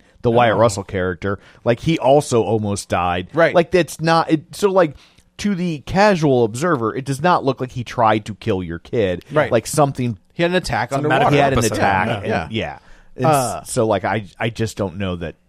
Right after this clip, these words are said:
Speaker 1: a reasonable parent would
Speaker 2: No.
Speaker 1: behave
Speaker 3: No.
Speaker 1: that way.
Speaker 3: So
Speaker 2: I,
Speaker 3: now
Speaker 2: but also, I think, like, your kid almost died. I mean, it, for them to freak out at the moment, I
Speaker 1: Right.
Speaker 2: do think, you know.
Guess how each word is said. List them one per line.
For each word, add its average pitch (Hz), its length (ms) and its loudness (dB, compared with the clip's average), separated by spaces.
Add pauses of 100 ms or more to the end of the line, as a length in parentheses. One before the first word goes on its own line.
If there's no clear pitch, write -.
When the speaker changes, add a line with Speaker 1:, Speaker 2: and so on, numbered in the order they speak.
(260)
Speaker 1:
a 113 60 -6
reasonable 90 540 -4
parent 80 360 -10
would 76 220 -14
Speaker 2:
No. 87 140 -12
Speaker 1:
behave 87 160 -10
Speaker 3:
No. 143 160 -2
Speaker 1:
that - 100 -14
way. - 80 -14
Speaker 3:
So 170 160 0
Speaker 2:
I, 170 80 4
Speaker 3:
now 165 80 2
Speaker 2:
but 196 100 2
also, 180 380 0
I 127 140 2
think, - 280 -8
like, 110 220 -2
your 113 80 -10
kid - 180 -6
almost 101 320 -6
died. 95 360 -10
I 147 40 -6
mean, 180 180 -4
it, 156 280 -2
for - 180 -4
them 180 140 -2
to 143 80 -2
freak 151 300 -6
out 117 200 -2
at 113 140 -6
the 107 80 -12
moment, 110 480 -2
I 117 40 2
Speaker 1:
Right. 110 180 2
Speaker 2:
do 113 160 -2
think, 104 500 -10
you 123 160 -16
know. 92 160 -20